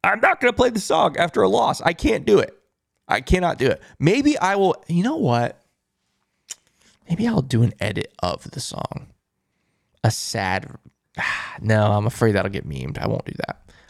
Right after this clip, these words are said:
I'll, I'll think about the song thing, but I'm not playing the song. I appreciate the super chat. I can't do it. I can't do it. <laughs> Do You Believe In says, "I know high school teams with better free throw stats." Yikes. Yikes.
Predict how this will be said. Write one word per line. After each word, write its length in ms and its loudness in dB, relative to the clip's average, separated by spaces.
I'll, 200 0
I'll 100 0
think 200 -4
about 180 0
the 40 -8
song 280 -6
thing, 200 -8
but 120 -2
I'm 60 4
not 120 2
playing 220 0
the 60 -2
song. 400 -4
I 100 2
appreciate 340 0
the 80 -12
super 200 -6
chat. 260 -6
I 60 -4
can't 260 -6
do 100 0
it. 180 -4
I 100 -4
can't 260 -8
do 100 -12
it. 140 -16
<laughs> 0 -
Do 80 0
You 40 4
Believe 220 4
In 60 -2
says, 160 -4
"I 80 0
know 140 4
high 160 0
school 200 -8
teams 180 0
with 120 0
better 220 -2
free 160 -4
throw 180 -6
stats." 400 -8
Yikes. 800 -16
Yikes. 520 -10